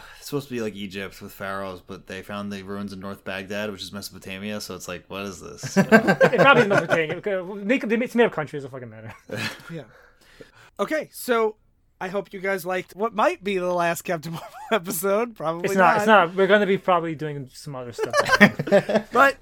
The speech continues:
Speaker 2: <laughs>
Speaker 4: either way, I do wanna mention, we mentioned the Patreon earlier. It's a new month, so there's a new Patreon bonus. We talked about some Lois Lane stuff, which was a, uh, recommendation from one of our backers. And I would also like to just give a sneak peek at next episode,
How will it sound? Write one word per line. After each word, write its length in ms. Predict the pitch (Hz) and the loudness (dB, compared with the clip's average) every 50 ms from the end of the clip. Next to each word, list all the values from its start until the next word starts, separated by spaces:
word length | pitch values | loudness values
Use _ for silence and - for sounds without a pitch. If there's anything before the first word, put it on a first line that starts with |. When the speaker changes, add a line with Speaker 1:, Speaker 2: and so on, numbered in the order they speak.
| - - - | -8 -6 -4
Speaker 2:
<laughs> 220 | 160 151 143 - | -2 -2 -2 -2
Speaker 4:
either 200 | - 262 294 320 | 0 0 0 4
way, 200 | 311 285 277 277 - | 4 4 4 4 2
I 100 | - 233 | 0 -2
do 220 | 214 185 233 311 | -2 -2 -4 -2
wanna 300 | 339 349 339 330 330 311 277 | 0 0 0 0 -2 -6 -6
mention, 380 | 214 226 220 220 - 233 214 208 | -6 -6 -4 -4 -4 -6 -4 -4
we 80 | 214 | -4
mentioned 320 | 233 254 262 - 339 330 262 | -4 -4 -4 -4 -4 -4 -4
the 60 | 269 | -4
Patreon 300 | 247 214 - 240 214 202 | -6 -4 -2 -2 -2 0
earlier. 380 | 175 180 175 170 170 165 170 - | -2 -2 -2 -2 -2 -2 -4 -6
It's 140 | - 160 - | -8 -10 -8
a 40 | 175 | -6
new 100 | 190 240 | -6 -2
month, 260 | 247 247 240 254 247 | 0 0 0 0 -2
so 100 | - 202 | -6 -8
there's 120 | 180 165 170 | -8 -6 -6
a 40 | |
new 80 | 180 196 | -8 -6
Patreon 340 | 185 214 196 - 214 208 190 | -4 -4 -4 -2 -2 -2 0
bonus. 360 | 196 196 196 196 196 - - | 0 0 0 0 -2 -4 -10
We 60 | 160 | -12
talked 240 | 147 - 180 170 - | -8 -6 -6 -6 -4
about 320 | 180 180 180 175 170 - | -4 -2 0 0 -2 -4
some 340 | - - 185 170 160 160 156 - _ _ _ _ _ - | -8 -8 -6 -6 -6 -6 -8 -14 _ _ _ _ _ -8
Lois 320 | 156 170 170 185 180 - | -6 -4 -4 -4 -4 -4
Lane 220 | 190 185 170 170 | -4 -4 -4 -6
stuff, 400 | 165 - - 156 156 196 - - | -8 -8 -8 -6 -8 -8 -8 -8
which 220 | 175 175 175 - - | -10 -10 -8 -8 -6
was 380 | 175 190 185 185 185 180 - - - | -2 0 0 0 0 -2 -8 -8 -6
a, 280 | 190 180 180 175 170 - - _ _ _ _ _ _ _ | -4 -4 -2 -4 -6 -8 -10 _ _ _ _ _ _ _
uh, 120 | 196 175 165 | -4 -4 0
recommendation 600 | 160 190 185 - 233 233 208 202 202 - - 254 | 0 -2 -2 -2 -4 0 0 0 0 0 -4 -6
from 160 | - - 202 | -4 -4 -4
one 100 | 190 185 | -2 -2
of 80 | 190 185 | 0 0
our 80 | 214 202 | 0 0
backers. 520 | 180 165 151 - - 175 190 247 - - _ - - _ _ _ | 2 0 -2 -2 -4 -6 -6 -6 -8 -14 _ -20 -20 _ _ _
And 260 | 220 214 220 220 214 214 - | 0 2 2 2 0 -2 -4
I 80 | 196 | -2
would 100 | 202 202 | -2 0
also 260 | 220 247 247 - 285 277 | 0 0 0 -2 -4 -2
like 200 | 240 226 220 - | -2 -2 -2 -4
to 100 | - 202 | -8 -10
just 280 | 156 180 190 185 - - | -6 -6 -6 -6 -6 -8
give 140 | 185 165 | -8 -6
a 100 | 170 160 | -6 -6
sneak 340 | 156 - - 170 170 160 - | -8 -10 -12 -12 -12 -12 -10
peek 300 | - 208 269 294 233 - 175 | -10 -8 -8 -8 -10 -10 -10
at 180 | 185 175 - 165 | -10 -10 -8 -8
next 360 | 175 175 - - - - - | -10 -10 -10 -10 -14 -16 -10
episode, 680 | - 208 - 320 320 - - 185 165 170 175 190 262 | -10 -8 -6 -6 -8 -6 -4 -4 -2 -2 -4 -6 -8